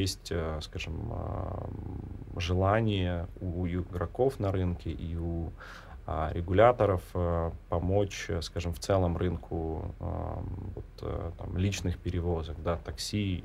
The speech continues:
э, и других личных перевозок, как-то всё-таки, а, немножко нор-, нормализоваться и выйти из тени. Потому что, конечно же, там, все мы знаем, что рынок перевозок, э,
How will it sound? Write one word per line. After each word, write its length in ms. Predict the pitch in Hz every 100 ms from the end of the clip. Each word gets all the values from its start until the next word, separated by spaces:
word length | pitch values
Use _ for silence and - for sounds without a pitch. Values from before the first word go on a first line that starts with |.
| -
э, 320 | 85 82 82
и 60 | -
других 440 | - 95 90 90
личных 280 | 90 - 95
перевозок, 460 | - 101 147 123 92
как-то 280 | 107 - -
всё-таки, 460 | - - - 85 - - - - -
а, 260 | 90 87 85
немножко 480 | 92 95 101 -
нор-, 160 | 95 92
нормализоваться 840 | 90 98 101 95 92 107 123 - 92
и 20 |
выйти 280 | 90 92 90
из 100 | -
тени. 240 | 85 73
Потому 240 | - 82
что, 160 | 82 -
конечно 400 | 90 95 92 85
же, 220 | 82 80 - - - -
там, 240 | 82 71 71 -
все 160 | 101
мы 100 | 90
знаем, 240 | 85 117 -
что 340 | - 85 80 69 71
рынок 240 | 95 92 90
перевозок, 520 | 87 90 104 87 85 -
э, 140 | 80